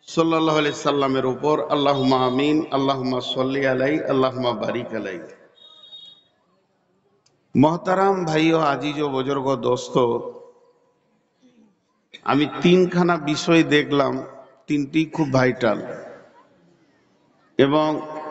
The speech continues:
খুব গুরুত্বপূর্ণ বিষয়, ভালোও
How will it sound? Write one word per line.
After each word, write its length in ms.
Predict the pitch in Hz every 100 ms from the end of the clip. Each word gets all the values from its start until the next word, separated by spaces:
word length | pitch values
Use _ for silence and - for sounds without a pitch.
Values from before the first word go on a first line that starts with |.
| - - - - _ - _ _ _ _ -
খুব 240 | 160 139
গুরুত্বপূর্ণ 760 | 156 185 185 185 165 170 160 143
বিষয়, 440 | 131 123 - 92 - - - _ _ _ _ -
ভালোও 380 | 113 127 143